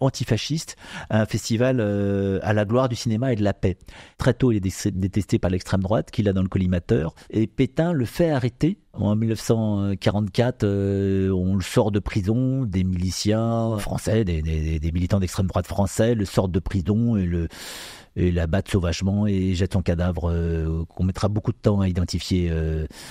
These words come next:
euh, après l'avoir récupéré. Et du coup, sa mémoire, euh, va, aura tendance à s'estomper. Et c'est depuis quelques décennies,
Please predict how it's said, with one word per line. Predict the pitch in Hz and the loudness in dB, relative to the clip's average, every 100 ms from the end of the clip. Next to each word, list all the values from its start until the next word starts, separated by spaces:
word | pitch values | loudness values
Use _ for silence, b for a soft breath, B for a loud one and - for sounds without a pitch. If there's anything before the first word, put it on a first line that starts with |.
| B B | B B
euh, | 80 78 78 76 | -2 0 0 -2
après | 78 - 90 | -2 0 0
l'avoir | 85 87 | 0 -2
récupéré. | 85 85 85 82 - B B - | -2 -2 -2 -2 -6 B B -2
Et | 95 95 92 92 87 | 0 2 2 2 0
du | 92 | -2
coup, | - | -2
sa | 160 - 104 | -4 0 0
mémoire, | 104 107 110 113 | 2 0 0 0
euh, | 98 98 95 90 | 0 0 0 0
va, | 87 87 76 | 0 0 0
aura | 101 | 0
tendance | - 104 117 101 | 0 0 0 0
à | |
s'estomper. | - 92 98 90 90 - | -2 -2 -2 -2 -2 -2
Et | 92 | -2
c'est | 90 98 | 0 -2
depuis | 98 92 - 107 | -2 -2 -4 -2
quelques | - 92 101 | -2 0 0
décennies, | 98 - 110 123 139 | 0 0 -2 -2 -4